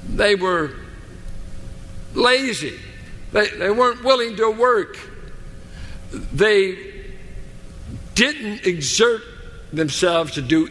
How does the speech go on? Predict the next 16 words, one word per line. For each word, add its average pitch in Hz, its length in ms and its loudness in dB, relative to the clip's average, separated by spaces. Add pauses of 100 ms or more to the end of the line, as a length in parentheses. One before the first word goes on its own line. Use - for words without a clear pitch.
any 262 460 4
work. 151 420 2 (680)
The 180 140 6
most 233 560 2
tired 254 540 4
member 220 500 2
of 190 200 0
their 202 180 4
body 165 560 2
was 151 240 -2
their 156 180 2
tongue, 151 560 0 (200)
and 139 140 2
it 160 180 0
never 180 380 4
stopped. - 680 0